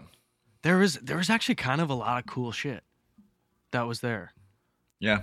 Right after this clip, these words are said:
Speaker 2: sounds better than ours. Fuck.
Speaker 1: Yeah, no, whoever, all the people that put, I think my mom was a part of it. Um, I know my, and we stayed there till, I think, like, six in the mor-, five in the morning, six in the morning.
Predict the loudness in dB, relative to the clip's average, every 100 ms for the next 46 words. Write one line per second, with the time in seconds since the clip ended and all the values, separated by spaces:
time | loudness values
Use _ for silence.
0 | -4 0 2 4 4 4 4 2 0 -2
1 | -6 -4 -4 -4 -8 -4 -2 0 0 0
2 | -4 -2 0 0 -2 -6 -2 0 0 -2
3 | 0 -2 -4 -4 -4 -2 -2 0 0 2
4 | 2 0 0 2 2 2 0 -4 _ _
5 | _ _ _ _ _ -12 -8 -6 -8 -4
6 | -2 0 0 -2 -4 -2 2 2 2 2
7 | 2 0 -2 -2 -2 -6 -12 _ _ _
8 | _ _ _ _ -4 -2 0 -2 -4 -6
9 | -6 -4 -6 -6 -4 -2 0 -2 -2 -2
10 | -2 -4 -8 -8 -8 -6 -6 -8